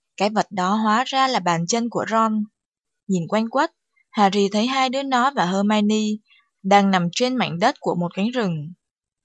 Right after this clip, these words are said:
Dường như chỉ có ba đứa nó mà thôi. Harry nghĩ ngay đến rừng cấm, và trong tích tắc, mặc dù nó biết là tụi nó mà xuất hiện trên đất đai của trường Hogwarts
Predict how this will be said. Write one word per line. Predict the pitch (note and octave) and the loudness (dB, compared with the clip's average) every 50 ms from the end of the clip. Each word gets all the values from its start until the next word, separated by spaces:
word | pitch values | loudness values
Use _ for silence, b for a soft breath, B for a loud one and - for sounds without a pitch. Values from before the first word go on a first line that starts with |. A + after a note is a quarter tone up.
| _ - | _ 0
Dường | F#3 F#3+ F3+ E3+ F3 F#3 | 2 2 2 4 2 2
như | G3+ A3+ B3 B3+ B3 | 2 2 0 -2 -2
chỉ | - - E3+ G#3 G3 - | -2 -2 -2 -2 -4 -2
có | - F#3+ F#3 G#3 | 0 2 2 2
ba | A3 A3 A3+ G#3+ | 2 0 0 0
đứa | G3 G#3+ A3+ | 0 -2 -2
nó | A3+ A3 G#3 G#3 | 0 0 0 -2
mà | B3 C4+ A#3+ F#3 D#3+ - | -2 -2 -2 -2 -2 -2
thôi. | - G3+ G3+ G3+ G3+ G3+ G3 F#3+ _ _ _ _ _ _ _ _ _ _ _ _ _ _ _ _ _ _ _ _ _ | -4 -4 -4 -4 -4 -4 -6 -8 _ _ _ _ _ _ _ _ _ _ _ _ _ _ _ _ _ _ _ _ _
Harry | - G#3+ G#3 G3+ F#3+ G3+ G#3 G3+ | 0 2 2 4 4 4 2 4
nghĩ | G3 G3 - | 2 2 2
ngay | - A#3 B3 A#3+ A#3 | 0 0 0 0 2
đến | G#3 A3+ A#3 | 2 0 0
rừng | C4 C4+ G#3+ F3+ E3 | 0 -2 -2 -2 -2
cấm, | - F3+ F#3 F#3 G3 A3+ C#4+ E4+ _ _ _ _ | 0 0 2 2 0 -2 -4 -8 _ _ _ _
và | - F3 E3 D#3 - | -4 -2 -2 -2 -2
trong | G#3+ G#3 G#3+ | -2 -4 -4
tích | G#3+ C#4+ D4+ _ - | -4 -8 -8 _ -6
tắc, | D#4+ E4+ F#4+ _ _ _ _ _ _ _ _ _ - | -6 -6 -6 _ _ _ _ _ _ _ _ _ -2
mặc | G3+ G3 - - | -2 -2 -2 -2
dù | F3+ F#3 F3 E3+ | -4 -2 -2 -2
nó | E3+ F#3 G3+ | -2 -2 -2
biết | G#3+ C4 D#4 F4 E4 | -2 -2 -2 -2 -2
là | C#4+ A3 | -2 -4
tụi | F#3+ - G3 - - F3+ | -2 -2 -4 -4 -2 -2
nó | F#3 F#3+ F#3+ F#3+ A3+ | 0 2 2 2 2
mà | C#4 C#4+ B3 F3 | 2 0 -4 -4
xuất | - - C4 C4+ | -4 -6 -8 -8
hiện | C#4+ C#4 B3 G#3 - - | -6 -6 -6 -6 -6 -6
trên | - - G3+ F#3+ | -6 -4 -2 -2
đất | F#3+ B3 C#4 - | -2 -4 -4 -4
đai | - B3+ B3+ B3+ B3+ | -2 0 0 0 0
của | - - D#3 F3 - | -2 -4 -4 -4 -4
trường | - E3+ D#3+ | -6 -6 -4
Hogwarts | F3+ A3 - - B3 A3 F#3 D#3 - | -4 -6 -6 -4 -2 0 0 0 -2